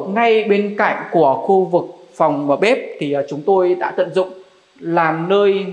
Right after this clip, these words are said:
một phòng sinh hoạt chung và một khu vực, ờ, phòng ướt như thế này để chị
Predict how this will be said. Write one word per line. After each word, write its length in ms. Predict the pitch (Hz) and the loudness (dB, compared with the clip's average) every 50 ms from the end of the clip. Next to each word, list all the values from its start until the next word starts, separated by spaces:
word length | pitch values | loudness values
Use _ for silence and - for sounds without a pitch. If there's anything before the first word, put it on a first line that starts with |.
| 180 170 | -8 -4
một 200 | 170 165 160 165 - | -4 -4 -4 -4 -4
phòng 160 | 175 156 147 | -4 -4 -4
sinh 100 | 139 190 | -4 -2
hoạt 120 | 190 175 - - | -2 -2 -2 0
chung 200 | - 202 196 165 - - - - - | 0 2 2 0 -2 -6 -12 -10 -4
và 380 | 156 143 143 139 135 135 139 143 147 | -2 -2 0 0 -2 -2 -4 -6 -8
một 80 | 139 - | -10 -10
khu 140 | - - 175 | -6 -6 -6
vực, 180 | 170 160 160 - - | -4 -4 -6 -8 -6
ờ, 120 | 151 135 127 - | -8 -8 -8 -8
phòng 200 | - 147 135 - - | -10 -12 -10 -6 -4
ướt 240 | - - - - - - _ _ _ _ _ - | -4 -4 -4 -6 -16 -20 _ _ _ _ _ -12
như 140 | 175 175 175 | -10 -10 -8
thế 80 | 175 | -6
này 100 | 160 147 - - - _ _ _ _ - | -8 -8 -8 -12 -20 _ _ _ _ -4
để 160 | 175 165 151 - - - | -2 0 2 2 2 2
chị 60 | - | 0